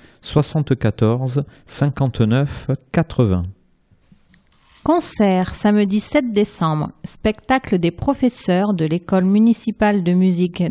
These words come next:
Speaker 2: danse et théâtre Dominique Boudot, au profit du Téléthon deux mille treize. Espace culturel du Bois Fleuri à vingt heures trente. Tout public,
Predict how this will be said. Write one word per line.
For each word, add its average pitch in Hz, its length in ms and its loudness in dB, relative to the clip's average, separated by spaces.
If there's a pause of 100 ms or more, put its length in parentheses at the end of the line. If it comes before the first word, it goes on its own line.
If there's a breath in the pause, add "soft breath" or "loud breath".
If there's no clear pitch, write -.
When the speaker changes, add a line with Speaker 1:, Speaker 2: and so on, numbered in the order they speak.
Speaker 2:
danse 220 320 0
et 240 60 -2
théâtre 175 540 -2
Dominique 220 520 2
Boudot, 180 480 0 (420)
au 180 100 2
profit 220 520 0
du 175 180 -2
Téléthon 214 500 0
deux 208 140 2
mille 220 220 2
treize. 165 480 -4 (580 soft breath)
Espace 180 560 0
culturel 185 560 0
du 170 140 0
Bois 175 180 2
Fleuri 185 540 0
à 170 140 0
vingt 214 280 2
heures 170 140 -4
trente. 180 520 -4 (360)
Tout 285 120 0
public, 180 640 -2